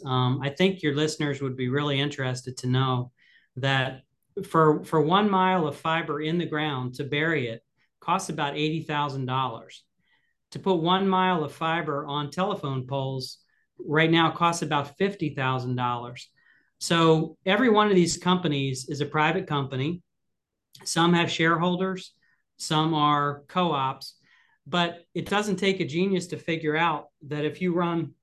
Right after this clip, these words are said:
five miles of fiber down the road and there's only three houses along that road, it's really, really expensive. And this is where government plays such a huge role, is the way you change the calculus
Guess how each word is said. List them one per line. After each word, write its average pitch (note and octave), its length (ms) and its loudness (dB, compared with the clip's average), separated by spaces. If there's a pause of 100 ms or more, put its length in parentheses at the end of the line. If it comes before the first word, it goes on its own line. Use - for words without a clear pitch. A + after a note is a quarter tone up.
(160)
five F3+ 280 2
miles F3+ 300 2
of C#3+ 80 -14
fiber F3 340 0
down C#3+ 260 -8
the C3 60 -8
road D#3 540 0
and C#3+ 180 -6
there's C#3+ 180 -4
only E3 220 0
three E3 280 -2
houses D#3+ 440 -2
along C#3 300 -4
that C#3 180 -6
road, C#3 360 -2 (480)
it's - 200 -8
really, F3+ 360 4
really D3+ 380 2
expensive. C3+ 680 -6 (640)
And D#3 540 4
this A#3+ 240 4
is G3 160 -2
where E3+ 260 2
government E3 540 -2
plays D3+ 360 -4
such D#3 260 -6
a C#3 200 -4 (480)
huge F3+ 460 4
role, D3 480 0
is C#3 520 -4 (340)
the D3 80 -2
way F3+ 180 2
you F#3+ 180 2
change F3+ 380 0
the C3+ 80 -12
calculus C3+ 920 -6